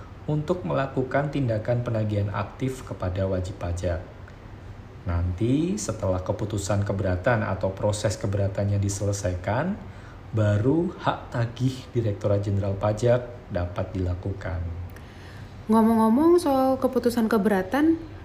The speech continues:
Speaker 2: hasilnya bisa apa saja ya, Mas?
Speaker 1: Eh, keputusan keberatan sendiri bisa berupa yang pertama, yaitu mengabulkan seluruhnya, atau mengabulkan sebagian,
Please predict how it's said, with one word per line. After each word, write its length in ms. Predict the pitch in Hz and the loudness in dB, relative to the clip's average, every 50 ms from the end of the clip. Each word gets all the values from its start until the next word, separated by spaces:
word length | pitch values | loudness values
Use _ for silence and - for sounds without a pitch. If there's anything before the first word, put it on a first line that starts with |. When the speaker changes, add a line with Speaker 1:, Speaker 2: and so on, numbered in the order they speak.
| - - | -4 2
Speaker 2:
hasilnya 480 | - 247 247 247 247 240 269 349 392 359 | 2 4 4 6 4 6 8 8 10 10
bisa 240 | 311 - - 240 | 8 8 6 4
apa 160 | 214 214 - 226 | 4 4 4 0
saja 400 | 226 - 196 185 175 254 320 311 | 2 2 2 4 4 6 6 6
ya, 80 | 202 | 6
Mas? 300 | 175 170 175 175 - - - - - - - - - - - - - - - | 6 4 2 0 -4 -10 -14 -14 -14 -16 -16 -16 -16 -16 -16 -16 -16 -14 -6
Speaker 1:
Eh, 300 | - 101 98 98 98 98 98 - | -2 0 2 2 2 0 0 -2
keputusan 480 | - - - 147 143 147 - 156 151 151 | -2 -2 -2 0 0 0 0 0 0 0
keberatan 400 | 143 139 127 127 127 123 - 127 | 2 2 4 4 4 4 2 0
sendiri 640 | 127 - 135 120 110 107 101 95 107 110 123 160 | 0 2 2 2 2 2 2 2 2 2 2 0
bisa 320 | 160 135 113 - - 101 98 | 0 -2 -2 0 0 0 0
berupa 480 | 95 90 98 95 - - 107 107 107 | 0 0 -2 -2 0 2 2 4 4
yang 240 | 101 98 95 90 90 | 4 2 2 0 -2
pertama, 560 | - 98 95 - 92 90 98 98 104 107 107 | -2 -4 -4 -4 -4 -2 0 2 2 2 2
yaitu 480 | 104 95 90 92 98 92 - - 120 123 | 2 0 0 -2 -4 -4 -2 0 0 2
mengabulkan 640 | 123 110 101 95 95 92 101 107 101 - - 113 117 | 2 2 2 2 0 0 0 0 2 2 2 2 2
seluruhnya, 800 | - - 127 123 127 131 135 135 - 170 160 139 113 98 92 87 - - - - - - - - - - - - - - - - | 2 2 2 2 4 2 2 0 2 2 4 4 4 4 2 -2 -6 -10 -14 -14 -14 -16 -16 -16 -16 -16 -16 -16 -16 -16 -10 -6
atau 720 | - 90 90 - - 110 110 113 117 113 104 95 92 - - - | -4 -4 -4 0 4 6 8 10 10 8 8 6 2 -2 -4 -2
mengabulkan 560 | 113 107 104 101 101 113 107 95 - 104 101 | 0 2 2 2 4 2 2 2 2 2 2
sebagian, 1040 | 95 - - 107 101 95 92 92 95 92 87 87 85 85 98 110 123 147 185 220 | 2 0 2 2 2 2 2 2 2 2 2 2 2 2 4 4 4 4 2 2